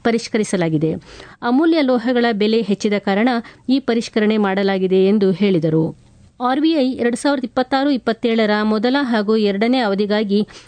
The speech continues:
ನೈಜ ಒಟ್ಟು ದೇಶೀಯ ಉತ್ಪನ್ನ ಜಿ ಡಿ ಪಿ ಬೆಳವಣಿಗೆ ಅಂದಾಜನ್ನು ಶೇಕಡ ಆರು ಪಾಯಿಂಟ್ ಒಂಬತ್ತು ಹಾಗೂ ಶೇಕಡ ಏಳಕ್ಕೆ ಪರಿಷ್ಕರಿಸಿದೆ. ಅನಧಿಕೃತ ಎಲೆಕ್ಟ್ರಾನಿಕ್ ಬ್ಯಾಂಕಿಂಗ್ ವಹಿವಾಟುಗಳಲ್ಲಿ ಗ್ರಾಹಕರ ಹೊಣೆಗಾರಿಕೆಯನ್ನು ಸೀಮಿತಗೊಳಿಸುವ ಕುರಿತು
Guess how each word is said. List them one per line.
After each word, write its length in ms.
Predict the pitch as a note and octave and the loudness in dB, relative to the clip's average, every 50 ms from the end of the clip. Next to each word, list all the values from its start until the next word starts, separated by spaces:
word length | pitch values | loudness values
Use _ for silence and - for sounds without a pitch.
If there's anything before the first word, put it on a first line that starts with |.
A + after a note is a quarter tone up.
| - - | -8 -4
ನೈಜ 280 | A#3 A#3+ C4 D4+ C#4+ D#4+ D#4 | -2 0 0 0 0 0 0
ಒಟ್ಟು 380 | C#4 A#3+ A3 - - C4+ A3 | 0 0 -2 -2 -2 -2 0
ದೇಶೀಯ 340 | A3 A3 A3 - - C4+ C4+ | 0 0 -2 -2 0 0 0
ಉತ್ಪನ್ನ 420 | C4 B3 A3+ - - A3 G#3+ G#3+ A3 G#3+ | 0 0 -2 -4 -4 -2 0 0 0 0
ಜಿ 200 | G3+ F3+ - A#3 | -2 0 0 0
ಡಿ 140 | A3+ A#3+ C4 | 0 0 0
ಪಿ 180 | A#3+ - C4+ C4 | 0 2 0 0
ಬೆಳವಣಿಗೆ 460 | G#3 G#3 G#3+ G#3+ G#3+ G#3+ G3+ G#3 G#3 | 2 0 0 0 0 0 0 0 -2
ಅಂದಾಜನ್ನು 600 | G3 G3 G3+ G3 G#3 G3+ F#3+ F#3+ A#3 C4 B3 A3+ A#3+ A#3 - - - - | 0 0 0 0 0 0 0 2 2 2 2 2 0 -2 -6 -18 -20 -12
ಶೇಕಡ 360 | - - - C#4 C4 - C4+ C#4 C#4 A#3 | -8 -4 -4 -2 -2 0 -2 -2 -2 -2
ಆರು 280 | - G#3 A3 B3 C#4 C4+ | -2 -2 0 0 -2 -2
ಪಾಯಿಂಟ್ 360 | - B3 A#3+ A#3+ A#3+ A3+ A3 | -2 -2 -2 0 0 0 0
ಒಂಬತ್ತು 380 | G#3 G#3+ G#3+ A#3 A3+ - C4+ | 0 0 0 0 0 -2 -4
ಹಾಗೂ 340 | A3 G3 G#3 G#3 G3+ G3+ A3 | -2 0 0 0 0 0 -2
ಶೇಕಡ 360 | G#3+ - - G#3+ G#3 - G#3+ | -2 0 -2 -2 -2 0 -2
ಏಳಕ್ಕೆ 580 | G#3+ G#3+ G#3+ G#3+ A3+ B3 C4 A#3+ - - G#3 G#3 G3 - | 0 0 0 0 0 0 -2 -4 -2 -2 -4 -4 -4 -4
ಪರಿಷ್ಕರಿಸಿದೆ. 720 | - A3+ A3 G#3+ - - - F#3+ F3 - - D#3+ D#3+ E3 E3 D#3+ D#3+ - - - - - - - - - - - - - - - | -4 -2 -2 -2 -4 -2 -2 -2 -2 0 -2 -2 0 0 0 -2 -6 -12 -20 -20 -20 -20 -20 -20 -20 -20 -20 -20 -20 -16 -6 -4
ಅನಧಿಕೃತ 560 | A#3+ B3+ C#4+ D4+ D4+ E4 - E4 E4 D#4 D#4 D4+ D4 C#4+ | -2 -2 0 0 0 0 0 0 -2 0 2 0 2 2
ಎಲೆಕ್ಟ್ರಾನಿಕ್ 540 | B3 B3 A#3+ - C4 C4 C4 C4 B3+ - | 0 -2 -2 -2 -2 0 0 0 -2 -2
ಬ್ಯಾಂಕಿಂಗ್ 420 | A3 A#3 A3+ A3+ A3 C4+ B3 B3 A3 | -2 -2 -2 0 0 0 0 2 2
ವಹಿವಾಟುಗಳಲ್ಲಿ 880 | A3 G3+ F#3+ A3+ A#3 A3+ A3+ A3 A#3 G3+ A3 G#3+ G#3+ G#3+ G#3 A3 A3 | 2 2 2 2 2 2 0 0 0 0 0 0 2 2 2 0 0
ಗ್ರಾಹಕರ 500 | G#3 G3 G3+ G#3 G3+ G#3 B3 C4+ - C4+ C4+ | 0 0 0 0 0 -2 -4 -2 0 0 0
ಹೊಣೆಗಾರಿಕೆಯನ್ನು 840 | A#3+ B3 A3+ A3+ G#3+ A3+ A3+ G#3+ A3 - - G#3+ G#3 G#3 G#3 G#3 G#3 | 2 2 2 2 2 0 0 0 -2 -2 0 0 2 2 2 2 0
ಸೀಮಿತಗೊಳಿಸುವ 800 | - - G#3+ A3+ A#3 A3+ - A#3 G#3+ G#3 G#3 G3+ - G#3 G3+ G3+ | 0 0 2 2 2 2 0 0 2 2 0 0 0 2 2 2
ಕುರಿತು 340 | G3 A3 G3+ A#3 - - | 2 0 -2 -2 0 0